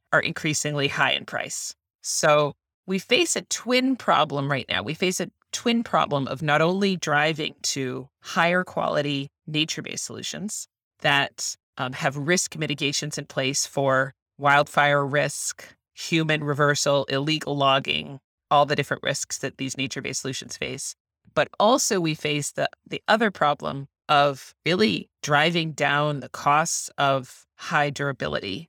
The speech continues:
solutions like direct air capture and like carbon mineralization. And so we're not alone in this. You know, we've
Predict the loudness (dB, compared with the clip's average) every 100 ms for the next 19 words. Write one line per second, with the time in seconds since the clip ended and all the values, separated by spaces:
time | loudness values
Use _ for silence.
0 | _ _ -12 -4 -2 -2 -4 -8 -8 -6
1 | -6 -4 -6 -6 -6 -4 -4 -4 -4 -6
2 | -4 -4 -6 -4 -4 -4 -10 -10 -8 -8
3 | -8 -8 -8 -8 -12 -16 _ _ _ -6
4 | -4 -4 -2 0 0 -2 -8 0 4 6
5 | 4 4 4 2 0 -6 -8 -8 -12 _
6 | _ _ -4 -4 -4 -6 -8